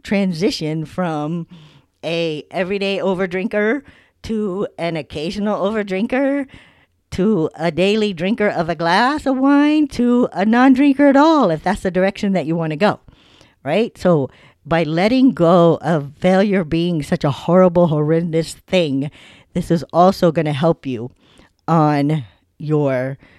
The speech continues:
journey. So what I wanna do is kind of recap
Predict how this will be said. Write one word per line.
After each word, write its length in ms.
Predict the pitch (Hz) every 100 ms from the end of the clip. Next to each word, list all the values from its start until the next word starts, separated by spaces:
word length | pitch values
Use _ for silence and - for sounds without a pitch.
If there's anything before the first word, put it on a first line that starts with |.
| _ _ 143
journey. 520 | 135 147 123 113 - _ _
So 420 | - 247 165 - _ _ _ _ _ _ _ _ _ -
what 240 | 156 170
I 40 | 170
wanna 240 | 180 190
do 200 | 170 175
is 260 | 165 165 -
kind 220 | 185 175
of 140 | 147
recap 640 | 143 180 - 170 165 214